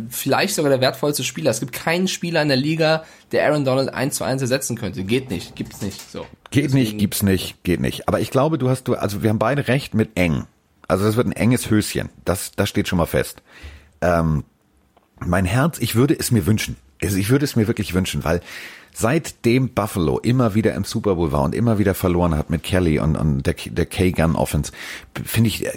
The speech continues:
Speaker 2: finde ich die immer sympathisch. Die, die haben immer so, so, so dieses, die muss man, das ist so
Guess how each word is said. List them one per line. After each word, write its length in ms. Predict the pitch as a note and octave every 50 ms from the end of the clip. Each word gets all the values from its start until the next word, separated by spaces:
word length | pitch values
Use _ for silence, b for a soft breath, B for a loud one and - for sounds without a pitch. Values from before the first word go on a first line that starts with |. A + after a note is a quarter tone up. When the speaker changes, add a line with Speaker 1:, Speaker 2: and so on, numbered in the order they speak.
| G#1 -
Speaker 2:
finde 180 | - - A#2
ich 80 | G#2+ -
die 140 | - - -
immer 180 | A#2 A2 G#2
sympathisch. 640 | F2+ E2+ E2+ - - - C2+ - - - - - _ - -
Die, 160 | - G#2 F#2
die 260 | C#2+ C#2+ - F#2+ F2
haben 140 | G2+ A#2+ -
immer 220 | - G2 G2+ G#2
so, 180 | F#2 F#2 E2+ D#2
so, 120 | - F2 F2
so 140 | D2+ E2+ E2
dieses, 260 | - F2 D#2+ D#2+ -
die 120 | - F#2
muss 400 | E2 D#2+ D#2+ F2+ F#2 F#2+ - -
man, 120 | F2+ E2+ D#2+
das 140 | D2 D#2+ -
ist 100 | G#2 -
so 180 | - G2+ F#2